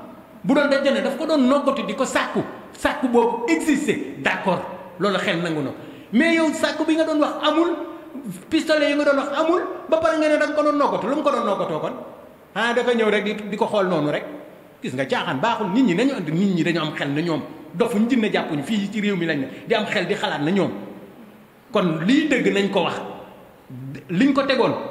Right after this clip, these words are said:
amul, nañ ko équité, jox ko tous ses droits mu nekkaat ci yoonam,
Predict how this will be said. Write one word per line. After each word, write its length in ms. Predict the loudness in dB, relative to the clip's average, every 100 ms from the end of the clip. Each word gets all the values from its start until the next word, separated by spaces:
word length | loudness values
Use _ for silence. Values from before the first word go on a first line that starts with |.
| -12 -10 -2
amul, 260 | 2 2 2 0 0
nañ 180 | 2 2
ko 120 | 0 -2
équité, 580 | 0 0 0 0 -4 -6
jox 160 | -2 -2
ko 80 | -2
tous 200 | 0 2
ses 180 | 2 2
droits 280 | 2 0 0
mu 80 | 0
nekkaat 300 | -2 -4 -8
ci 80 | -2
yoonam, 260 | 0 0